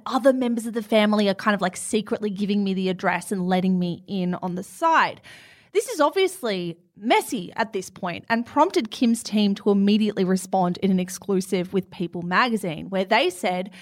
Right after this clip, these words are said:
he can no longer walk inside Kim's home without her permission. Kim has a right to privacy and is trying to set healthy boundaries.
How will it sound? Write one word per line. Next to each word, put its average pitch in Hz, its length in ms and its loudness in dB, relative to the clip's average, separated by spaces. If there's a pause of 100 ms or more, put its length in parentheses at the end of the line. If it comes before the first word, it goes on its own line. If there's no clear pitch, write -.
(160)
he 247 160 -4
can 233 300 0
no 226 200 6
longer 339 320 2
walk 277 320 0
inside 233 360 0
Kim's 233 340 -6
home 208 240 0
without 185 280 -2
her 180 120 -8
permission. 190 680 -6 (440)
Kim 285 220 2
has 240 200 0
a 226 60 0
right 202 320 2
to 311 60 -12
privacy 269 640 0
and 220 120 0
is 214 120 -2
trying 220 380 -2
to 269 80 -8
set - 220 0
healthy 190 500 -6
boundaries. 220 840 -2